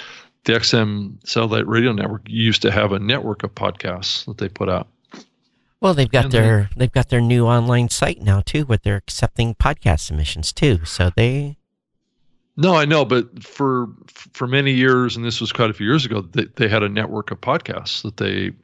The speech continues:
Speaker 1: they were, they were
Speaker 2: Right,
Speaker 1: actively
Speaker 2: right, right,
Speaker 1: publishing into
Speaker 2: right,
Speaker 1: the platform
Speaker 2: right.
Speaker 1: or i-, into the ecosystem as free podcasts, and they basically pulled out on that.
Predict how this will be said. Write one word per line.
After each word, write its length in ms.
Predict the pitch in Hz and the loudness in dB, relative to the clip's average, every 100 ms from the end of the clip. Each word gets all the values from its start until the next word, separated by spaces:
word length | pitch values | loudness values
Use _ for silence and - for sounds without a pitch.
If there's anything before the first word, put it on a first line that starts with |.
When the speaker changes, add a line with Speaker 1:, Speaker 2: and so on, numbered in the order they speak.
| _ - | _ -4
Speaker 1:
they 140 | 110 | -2
were, 440 | 104 107 104 104 98 - _ - | 0 0 -2 -2 -6 -12 _ -4
they 120 | 110 | -2
were 80 | 107 | -2
Speaker 2:
Right, 200 | 98 110 | 2 4
Speaker 1:
actively 280 | 90 110 123 | 4 4 4
Speaker 2:
right, 60 | 90 | 4
right, 60 | 87 | 2
Speaker 1:
publishing 460 | 120 143 - 107 | 2 2 -2 -4
into 80 | 107 80 | 0 2
Speaker 2:
right, 80 | |
Speaker 1:
the 80 | 101 | 0
platform 480 | - 120 160 - 98 | 0 -2 -2 -4 2
Speaker 2:
right. 180 | 85 101 | 4 2
Speaker 1:
or 80 | 98 | 0
i-, 180 | 117 - | -6 -6
into 260 | 123 123 123 | -4 0 0
the 180 | 104 | 2
ecosystem 640 | 131 123 - 104 - 98 92 | 0 0 -2 -4 -4 -4 -2
as 120 | 95 | -4
free 240 | - 104 | 0 -2
podcasts, 640 | 101 123 175 110 87 87 - 107 | 0 0 -2 -4 -8 -8 -8 -6
and 500 | 107 101 98 95 - _ _ _ - - - - - | -4 -2 -4 -6 -12 _ _ _ -18 -18 -20 -18 -2
they 100 | 113 | 0
basically 460 | 110 107 - 113 107 | 2 2 4 2 2
pulled 260 | 107 110 | 2 2
out 160 | 123 135 | 2 0
on 160 | 92 | -6
that. 200 | 113 - | -8 -12